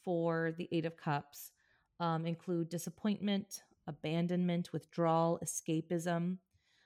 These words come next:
Um, and many will support this as the cups are aligned in a way in which it looks like there's a cup missing,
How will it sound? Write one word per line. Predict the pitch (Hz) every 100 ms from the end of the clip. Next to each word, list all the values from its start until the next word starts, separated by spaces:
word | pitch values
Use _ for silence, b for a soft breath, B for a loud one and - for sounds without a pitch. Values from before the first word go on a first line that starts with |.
| _ -
Um, | 175 175 170 -
and | 202 214
many | 247 277
will | 262
support | 254 220 - -
this | - 202 -
as | 175 170
the | 180
cups | 185 170 -
are | - 175
aligned | 175 170 175 180
in | 170
a |
way | 160 160
in | 165
which | 165 165
it | -
looks | 170 165 -
like | 156 151 -
there's | 160 160 - - -
a | -
cup | - - -
missing, | 160 160 - 220 240